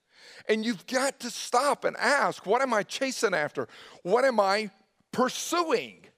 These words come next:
I sat there last Sunday night and I was like, "Oh, this is kinda fascinating." I get an update on the phone that SpaceX is about to take off. And I was like, "Well, let's, let's watch some of that." So we click it over and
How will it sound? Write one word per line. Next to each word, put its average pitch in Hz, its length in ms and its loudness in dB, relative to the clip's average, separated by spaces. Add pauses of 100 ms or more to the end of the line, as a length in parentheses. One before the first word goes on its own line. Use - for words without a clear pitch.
(600)
I 175 120 -2
sat 202 220 0
there 190 120 2
last 185 340 2
Sunday 208 280 0
night 233 240 2
and 175 140 -2
I 170 60 0
was 170 120 -2
like, 175 220 0
"Oh, 208 160 0
this 240 200 -4
is 202 140 -10
kinda 160 220 0
fascinating." 139 720 -4 (760)
I 147 120 -6
get 160 160 -2
an 160 80 -2
update 170 380 0
on 175 100 0
the 156 80 -2
phone 196 440 -2
that 151 220 2 (540)
SpaceX 202 840 0
is 170 80 -6
about 190 320 2
to 202 80 0
take 226 280 2
off. - 460 0
And 147 100 -4
I 156 100 4
was 147 120 0
like, 180 160 4
"Well, 233 380 0
let's, 220 160 -2
let's 226 240 -2
watch 226 240 -2
some 226 160 -4
of 269 60 -2
that." 302 360 2 (420)
So 214 120 0
we 208 140 2
click 175 280 0
it 180 80 4
over 214 320 4
and 180 200 -6